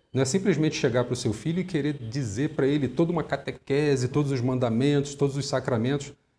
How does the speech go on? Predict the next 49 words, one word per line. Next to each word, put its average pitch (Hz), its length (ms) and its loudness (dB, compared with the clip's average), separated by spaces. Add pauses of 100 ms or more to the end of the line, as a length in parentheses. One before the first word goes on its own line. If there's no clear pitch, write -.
(180)
mas 120 220 -2 (220)
mostrar 127 420 6
pro 190 120 2
seu 180 200 4
filho, 120 340 0
educar 110 400 2
o 196 40 2
seu 185 200 0
filho 107 320 -2
com 117 140 -4
a 113 40 2
oração 185 540 4
que 185 80 -4
você 151 260 0
vai 135 140 -4
fazer 123 280 -2
com 123 100 -8
a - 20 -6
sua - 160 -6
esposa, 113 480 -4 (260)
diária, 120 680 2
da 98 100 -2
mesma 131 240 0
forma 143 280 0
que 143 80 0
as 120 100 2
refeições 151 500 2
fazem 165 260 2
parte 127 360 -2
do 104 40 -8
seu 104 160 -2
dia 104 200 0
a 95 40 -2
dia, 120 360 -2 (260)
a 113 60 2
oração 135 340 6
fazer 170 280 2
parte 127 280 -4
do 120 80 -10
seu 117 140 -2
dia 110 160 0
a - 20 2
dia 110 160 -2
com 110 100 -8
a 110 60 -4
sua 110 140 -4
esposa, 131 360 -2
pra 139 160 -2
que 143 220 -6